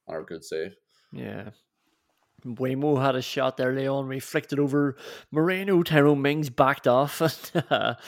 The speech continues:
Speaker 2: yeah, that was just a nervy moment. And then Moreno redeemed himself with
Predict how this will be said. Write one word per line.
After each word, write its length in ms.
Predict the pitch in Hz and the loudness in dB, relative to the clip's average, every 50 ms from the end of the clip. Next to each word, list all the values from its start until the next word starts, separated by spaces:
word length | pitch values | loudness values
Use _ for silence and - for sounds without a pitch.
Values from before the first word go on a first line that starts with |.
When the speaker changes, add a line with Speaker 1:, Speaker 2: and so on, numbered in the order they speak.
| - - - - - - _ _ | -16 -14 -14 -16 -18 -20 _ _
Speaker 2:
yeah, 180 | - 120 120 120 | -2 0 0 0
that 120 | 117 - | -2 -4
was 100 | 123 113 | -8 -14
just 140 | - - - | -12 -8 -6
a 60 | 120 | -6
nervy 380 | 120 120 123 120 127 127 131 123 | -4 -2 -2 0 0 0 0 -2
moment. 460 | 117 117 117 117 120 131 127 123 - - - | -2 -4 -4 -4 -4 -6 -6 -8 -12 -14 -10
And 200 | 131 120 117 117 | -10 -10 -8 -6
then 480 | - 120 117 117 117 117 117 117 120 120 120 | -4 -4 -2 -2 -4 -4 -4 -6 -8 -8 -6
Moreno 720 | 123 127 127 123 127 127 131 127 131 131 127 127 123 117 117 | -4 -2 0 0 0 0 0 0 0 0 0 -2 -4 -8 -10
redeemed 480 | 117 120 127 131 - 135 127 127 131 131 | -8 -8 -8 -6 -4 -4 -4 -4 -4 -6
himself 460 | 135 135 127 - 147 139 135 127 - | -6 -8 -2 2 2 2 2 2 0
with 340 | 131 120 120 120 113 - - | -2 -2 -2 -2 -6 -10 -16